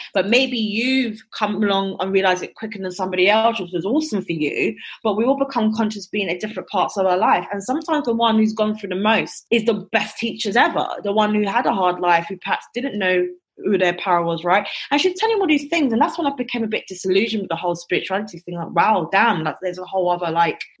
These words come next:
myriad of, like, rules in this. And that kind of put me off at first as well, because I was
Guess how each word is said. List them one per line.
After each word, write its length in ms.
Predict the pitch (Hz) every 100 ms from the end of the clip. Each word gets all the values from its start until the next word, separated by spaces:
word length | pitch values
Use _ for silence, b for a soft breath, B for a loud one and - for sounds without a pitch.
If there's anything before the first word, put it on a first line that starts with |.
| 139
myriad 600 | 196 208 202 202 196 190
of, 140 | 190 180
like, 200 | 180 160
rules 400 | 165 202 285 277
in 140 | 202
this. 460 | 170 156 - - - -
And 380 | 220 214 220 -
that 220 | 269 277 -
kind 140 | 311
of 60 | 311
put 180 | 277 -
me 80 | 175
off 180 | 160
at 120 | - -
first 440 | 175 165 160 - - 156
as 220 | 160 160
well, 300 | 185 233 220
because 480 | 156 190 170 165 - -
I 120 | 180
was 200 | 226 233